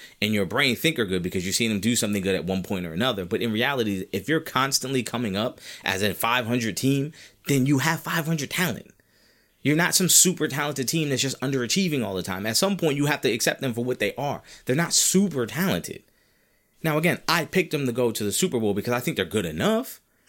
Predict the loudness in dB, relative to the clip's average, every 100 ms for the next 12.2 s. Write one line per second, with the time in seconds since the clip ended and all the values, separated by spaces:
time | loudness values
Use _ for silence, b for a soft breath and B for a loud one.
0 | _ _ -4 2 4 4 4 2 2 2
1 | 4 4 2 2 0 -2 -6 -14 0 4
2 | 6 4 2 0 0 0 0 -4 -4 2
3 | 2 2 0 2 2 2 -6 -6 -4 -2
4 | 0 0 0 -2 -4 0 0 2 2 0
5 | 0 0 0 0 0 -2 -2 -4 -2 -4
6 | -2 -2 -2 -4 -4 -4 -4 -10 -16 b
7 | b b b b b b b _ _ _
8 | _ _ _ _ _ _ _ _ _ _
9 | _ _ _ _ _ 2 4 6 4 4
10 | 4 4 4 4 2 0 -6 -16 _ 0
11 | 2 2 2 0 2 0 -2 -4 -4 -4
12 | -8